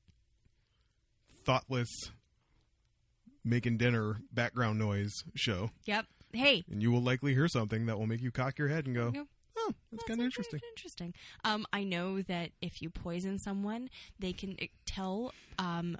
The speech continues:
Speaker 2: when it happened down to the day by hair growth. Did you know that?
Speaker 1: Uh, I, I did not, no.
Speaker 2: And that you can hide, uh, the taste of antifreeze in food.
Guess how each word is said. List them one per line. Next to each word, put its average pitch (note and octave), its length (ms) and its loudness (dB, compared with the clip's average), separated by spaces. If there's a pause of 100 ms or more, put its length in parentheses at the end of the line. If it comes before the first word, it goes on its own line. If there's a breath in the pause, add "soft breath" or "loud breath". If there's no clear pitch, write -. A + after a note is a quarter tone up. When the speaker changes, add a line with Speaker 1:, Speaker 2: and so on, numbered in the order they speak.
Speaker 2:
when F3+ 480 -2
it E3+ 100 -4
happened C4 680 -6 (300 loud breath)
down F3+ 260 -2
to F#3 120 -6
the E3+ 160 -4
day E3 420 -4
by F3+ 200 -4 (160)
hair F3+ 140 -4
growth. - 540 -8 (1300 soft breath)
Did - 80 -12
you F#3+ 140 -4
know A3 40 -2
that? D4+ 200 -6 (800 loud breath)
Speaker 1:
Uh, F#2 200 -6 (320)
I, F#2 60 -6
I F2+ 40 -6
did G2 220 -4
not, F#2 200 -4 (100)
no. G2+ 160 -6 (260 loud breath)
Speaker 2:
And A3 140 0
that G3+ 120 -2
you G#3 100 -2
can G3+ 200 -4
hide, F3+ 640 -4 (300 soft breath)
uh, E3+ 180 -2
the - 80 -6
taste - 300 -4
of E3 180 -8
antifreeze A#3 640 -6
in F#3+ 140 -4
food. A#3 360 -6